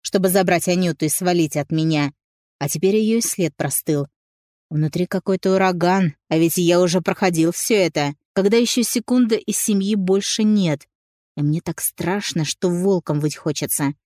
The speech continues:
потому что предала. Самая любимая, родная, нежная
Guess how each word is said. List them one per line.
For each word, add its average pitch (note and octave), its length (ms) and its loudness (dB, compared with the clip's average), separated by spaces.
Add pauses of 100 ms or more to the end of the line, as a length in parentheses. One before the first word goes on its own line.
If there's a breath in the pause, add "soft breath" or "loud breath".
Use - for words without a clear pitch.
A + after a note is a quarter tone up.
(120)
потому E3+ 220 -2
что - 160 -4
предала. D#3+ 560 0 (580)
Самая G3+ 460 0
любимая, E3 600 0
родная, D#3+ 600 0
нежная D#3+ 640 0